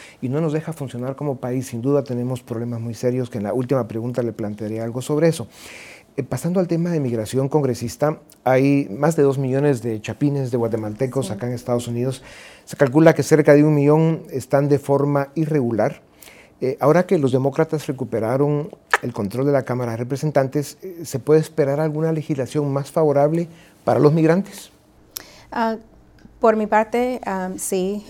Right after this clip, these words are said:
Speaker 2: Una de las <clears throat> prioridades, ah, del, ah, Partido Demócrata de nuestro caucus es, ah,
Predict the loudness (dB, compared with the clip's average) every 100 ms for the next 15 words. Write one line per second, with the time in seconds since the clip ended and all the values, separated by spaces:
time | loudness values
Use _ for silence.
0 | -6 -2 2 2 2 0 0 0 2 2
1 | 2 0 -2 -4 -8 -6 -6 -6 -4 -4
2 | -2 -6 -10 -10 -10 -8 -8 -4 0 0
3 | 2 -2 -4 -6 -6 -8 -10 -16 -16 -6
4 | -4 -2 -4 -8 -4 -4 -2 -8 -10 -12
5 | -16 -20 -20 -6 -4 -2 -4 -6 -6 -4
6 | -4 -4